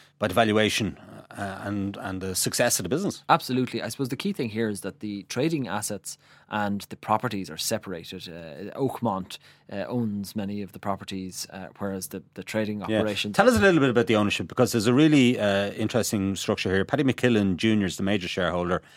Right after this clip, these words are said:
Speaker 1: and he's a very media shy man. I don't think there's any pictures of him in circulation that I'm
Speaker 2: No,
Speaker 1: aware of.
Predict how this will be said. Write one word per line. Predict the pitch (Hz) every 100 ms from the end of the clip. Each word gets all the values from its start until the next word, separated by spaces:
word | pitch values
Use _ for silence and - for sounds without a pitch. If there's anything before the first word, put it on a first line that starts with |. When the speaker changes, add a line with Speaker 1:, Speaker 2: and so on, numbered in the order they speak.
| - _ -
Speaker 1:
and | 92 87
he's | 101
a | 95
very | 117
media | 104 92 90
shy | 95
man. | 87 90 90
I |
don't | 92 147
think | 127
there's | 101
any | 127 104
pictures | - - 87
of | 90
him | 87 87
in | 82
circulation | 95 90 92 87 85
that | 80
I'm | 107
Speaker 2:
No, | 95
Speaker 1:
aware | 90 85
of. | 76